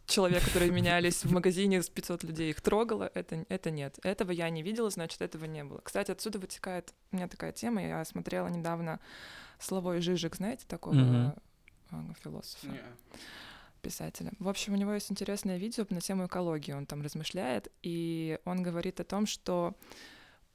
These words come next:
Speaker 1: щас все, в принципе, осознанно относятся к экологии. Все как бы понимают эту проблему, что у нас глобальное потепление, загрязнение и прочие проблемы.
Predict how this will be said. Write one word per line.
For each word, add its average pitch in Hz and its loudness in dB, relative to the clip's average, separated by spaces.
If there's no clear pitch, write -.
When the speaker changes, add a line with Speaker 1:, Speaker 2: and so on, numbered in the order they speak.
Speaker 1:
щас 247 0
все, 247 2
в - -14
принципе, 226 2
осознанно 208 0
относятся 190 -4
к - -10
экологии. 165 -2
Все 190 -6
как 190 -4
бы 170 -4
понимают 190 -2
эту - -6
проблему, 190 2
что - -4
у - 0
нас 165 -2
глобальное 190 4
потепление, 170 0
загрязнение 170 0
и 160 -8
прочие - -2
проблемы. 208 -2